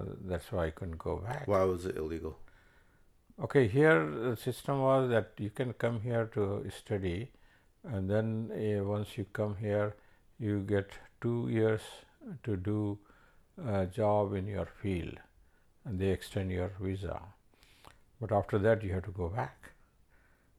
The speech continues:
Speaker 1: And I got job right away, uh, uh, after, you know,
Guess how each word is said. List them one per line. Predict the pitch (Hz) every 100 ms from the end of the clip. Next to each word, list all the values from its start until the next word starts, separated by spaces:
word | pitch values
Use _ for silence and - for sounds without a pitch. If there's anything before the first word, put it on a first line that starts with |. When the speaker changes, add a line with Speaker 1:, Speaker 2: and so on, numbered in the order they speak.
| -
Speaker 1:
And | 156 90
I | 92
got | 101 117 110
job | 98 107 110 107 - - - -
right | 226 151 104 98
away, | 101 98 95 104 117 _ _ _ _ _ 175
uh, | 104 95 92 90 90 85 - _ _ _ _ - _ 180
uh, | 120 92 90 85 85 - - -
after, | 95 - - 90 87 104 -
you | 95
know, | 85 82